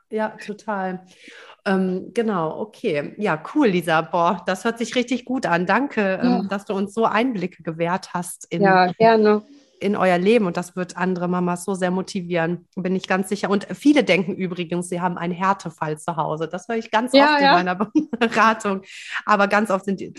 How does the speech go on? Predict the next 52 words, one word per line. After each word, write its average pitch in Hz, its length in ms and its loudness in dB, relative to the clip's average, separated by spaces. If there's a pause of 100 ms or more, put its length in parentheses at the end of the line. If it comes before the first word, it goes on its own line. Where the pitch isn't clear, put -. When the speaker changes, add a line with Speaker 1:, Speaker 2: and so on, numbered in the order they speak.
(120)
Speaker 1:
das, 185 240 -4
also 185 240 -8
das, 208 160 2
was 220 140 -2
du 233 100 -6
geschrieben 214 340 -2
hast, 185 220 0
wirklich, 208 240 0
das 180 180 -2
haben 185 140 2
ganz 190 240 0
viele 180 220 0
das 160 200 0
Problem. 165 360 -4 (240)
Und 233 180 4
das, 202 120 0
Speaker 2:
Ja. 190 160 -2
Speaker 1:
man 196 140 -2
sieht 302 260 6
ja, 233 300 2 (140)
du 208 80 -8
kannst 214 300 -2
es, 208 140 -4
du 214 80 -10
kannst 220 300 0
was 196 160 -2
tun, 294 240 2
aber 185 360 2 (300)
es 196 100 -6
ist 208 140 -4
nicht 254 200 -2
einfach. 156 500 -2 (100)
Das 170 160 -10
muss 190 140 -8
man 185 100 -4
halt - 80 -12
auch 156 120 -6
Speaker 2:
Ja. 190 100 -10
Speaker 1:
dazu 185 240 -12
sagen, 151 140 -10
Speaker 2:
Wenn 240 80 2
ich 247 60 0
Speaker 1:
ne? - 60 4
Speaker 2:
ehrlich 294 260 2
bin, 285 100 2
ich 277 120 2
war 285 80 4
am 269 80 0
Anfang 277 220 -6
auch 214 80 -8
skeptisch, - 540 -2
ne? 208 200 2